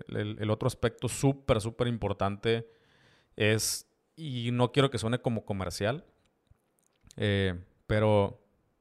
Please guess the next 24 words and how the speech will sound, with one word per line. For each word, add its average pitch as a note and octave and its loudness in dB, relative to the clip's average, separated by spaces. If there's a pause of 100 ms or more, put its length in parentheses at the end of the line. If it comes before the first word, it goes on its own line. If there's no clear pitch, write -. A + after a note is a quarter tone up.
(160)
la A2 0
parte A#2 4
de A2 2
educación, G#2+ 0 (320)
o - -20
sea, G2 0 (1200)
eh, G#2+ 2 (120)
desafortunadamente C#3 6 (380)
no B2 8
hay C3+ 10
tantas C3 2
opciones, A#2 0
o A#2 -4
sea, A2 0
no G#2+ 2
hay A2+ 2
tanta, A2+ 2 (540)
eh, - -10
sí, G3 -4
no C#3+ 2
hay B2+ 2
tantas C3+ 2
opciones B2 0
de, G2+ 0